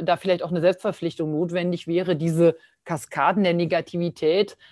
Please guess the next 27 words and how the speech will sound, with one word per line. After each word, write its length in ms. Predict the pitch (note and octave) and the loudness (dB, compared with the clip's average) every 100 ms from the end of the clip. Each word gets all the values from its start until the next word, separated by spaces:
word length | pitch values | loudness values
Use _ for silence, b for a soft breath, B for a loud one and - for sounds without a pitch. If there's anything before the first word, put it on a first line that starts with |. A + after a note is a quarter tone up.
| b | b
auch 140 | E3+ | -8
in 140 | - F3+ | -2 0
der 120 | F3 | 0
Berichterstattung 720 | F3 F3 - - - E3 - | 0 -4 -4 -8 -4 -6 -6
abzufedern. 760 | - - - E3+ D3+ C3+ E2 C#2 B B B | -8 -8 -10 -8 -6 -6 -6 -10 B B B
Sie 200 | C3+ D#3+ | -4 -2
wissen 240 | F3 - | -2 -2
vielleicht, 640 | B3+ B3 G#3 F#3 F#3+ F#3+ - B B | -2 -2 -2 -2 -2 -4 -10 B B
äh, 220 | - E3+ E3 | -6 -2 -2
dass 220 | E3 - | -2 -2
bei 200 | E3+ D#3 | 0 0
Suizidberichterstattung 1400 | E3 D#3 - C4 - - _ F3 F3+ F#3+ F3+ F3+ F3+ | 0 -4 0 0 -2 -20 _ -4 -2 -4 -2 -2 -2
über 180 | F#3 D#3+ | -4 -4
Suiziden 520 | D3 D#3+ - G3+ C4+ | -2 -4 -2 0 0
es 100 | A3+ | 0
eine 220 | A#2 E3+ D#3 | -2 -2 2
Selbstverpflichtung 760 | F3+ F3 F#3 - E3+ - F3+ | 2 2 -4 -2 -4 -2 -4
der 120 | D#3+ | -2
Medien 480 | E3 E3 D3+ C#3 C3+ | -2 -2 -2 -4 -2
gibt, 320 | G#3 - - _ b b b _ | 0 -2 -6 _ b b b _
die 160 | G3+ G#3 | 2 2
zum 200 | - F#3+ | 0 0
Beispiel 360 | D3+ E3 G#3 | 0 2 0
besagt, 480 | E3+ D3 E3 G#3 A#3 | 0 0 2 2 -2
dass 160 | F3 - | -6 -4
wenn 180 | E3+ E3+ | -6 -4
ein 360 | D#3 E3 E3+ | -6 -4 -6